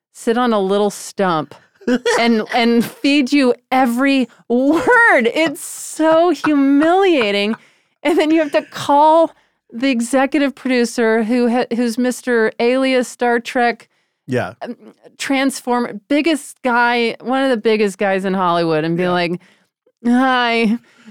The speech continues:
Speaker 1: I, uh, was fed all of my lines from an apple box. <laughs> I'm sorry." It's so humiliating. <laughs>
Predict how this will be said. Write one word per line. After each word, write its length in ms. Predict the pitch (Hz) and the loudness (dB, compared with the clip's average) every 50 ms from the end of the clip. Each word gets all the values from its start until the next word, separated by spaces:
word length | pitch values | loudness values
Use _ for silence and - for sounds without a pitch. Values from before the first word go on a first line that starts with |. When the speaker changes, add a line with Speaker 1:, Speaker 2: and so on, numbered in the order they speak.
| - - - | -18 -12 -8
Speaker 1:
I, 360 | - 247 262 262 269 285 277 | -4 -2 -2 0 0 0 2
uh, 280 | 262 262 247 233 226 226 | 2 2 0 0 0 0
was 200 | 233 254 240 - | 0 0 -2 -2
fed 240 | - - 269 254 240 | -2 0 0 2 4
all 180 | 233 254 269 | 4 4 4
of 80 | 277 277 | 4 2
my 160 | 277 247 240 | 2 2 2
lines 400 | 233 226 233 240 240 240 240 233 | 0 0 0 2 0 0 0 0
from 180 | - 277 233 226 | 0 -2 0 0
an 60 | 226 | 0
apple 400 | 233 240 247 240 208 233 226 220 | 0 0 0 0 2 2 0 2
box. 720 | - 214 214 208 202 202 233 233 - 143 143 185 - - - - 170 - - | 2 2 2 2 2 0 0 0 -2 -2 -4 -4 -4 -6 -6 -8 -8 -8 -8
<laughs> 200 | - - - - | -12 -14 -6 -4
I'm 320 | 233 175 - 349 269 233 269 | -4 0 0 2 2 2 0
sorry." 600 | - - 254 240 233 226 226 214 208 208 202 202 180 - - _ - - - - _ _ - - - - _ _ - | 0 -2 -2 0 0 0 0 0 0 0 -2 -2 -4 -6 -8 _ -14 -14 -14 -16 _ _ -20 -20 -20 -20 _ _ -4
It's 360 | 254 254 240 247 285 254 247 - | -4 -2 0 0 0 0 0 -4
so 640 | - - - - 262 240 240 240 247 269 294 285 262 - _ _ | -8 -12 -4 -2 0 2 2 4 2 2 2 0 -2 -6 _ _
humiliating. 1040 | 262 240 226 226 226 226 220 220 214 202 185 170 147 143 143 - 143 143 143 151 | 0 0 2 2 2 2 2 2 2 2 2 2 0 0 0 0 -2 -4 -4 -6
<laughs> 40 | - | -6